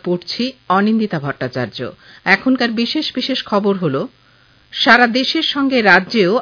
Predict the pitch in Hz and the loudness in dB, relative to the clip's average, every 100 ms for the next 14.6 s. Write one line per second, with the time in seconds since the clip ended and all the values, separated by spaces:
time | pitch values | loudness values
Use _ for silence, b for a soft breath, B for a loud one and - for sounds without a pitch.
0 | - 190 220 269 262 247 254 196 196 - | 4 4 4 0 0 0 0 0 0 -2
1 | 277 226 196 220 214 220 214 226 214 165 | -2 0 -2 -4 -4 -4 -4 -4 -6 0
2 | 202 190 175 196 196 190 - 208 208 196 | 2 2 0 0 0 -4 -6 -4 -2 -2
3 | 202 196 180 170 156 170 262 190 160 240 | 0 -2 -2 -2 -2 -2 0 0 0 -2
4 | 233 - 185 208 233 254 185 175 165 156 | -6 -4 -4 -4 -4 -2 -2 -2 -2 -2
5 | 135 143 135 - 135 - B B B B | -2 -4 -6 -4 -6 -6 B B B B
6 | 247 254 294 339 - 226 190 185 240 - | 6 6 6 2 0 -4 0 -2 -2 0
7 | 254 247 277 233 220 233 220 214 240 240 | 2 2 0 0 0 0 0 0 0 0
8 | 233 226 220 196 202 - 185 175 196 175 | -2 -2 2 2 0 0 -2 -2 -2 0
9 | 170 170 214 208 226 262 190 - 165 151 | 0 0 -4 -2 -2 -2 -4 -2 -4 -4
10 | 123 123 - 135 - B B B 247 247 | -4 -4 -4 -6 -8 B B B 2 4
11 | 294 320 311 277 190 196 220 196 156 214 | 2 0 0 2 4 2 2 2 0 0
12 | 277 185 180 165 202 214 208 - 175 165 | 0 0 -2 -2 0 0 0 -2 -6 -6
13 | 165 240 214 196 208 208 170 - 165 156 | -4 -2 0 2 2 0 -4 -4 -6 -4
14 | 170 156 147 - 131 | -6 -6 -6 -4 -4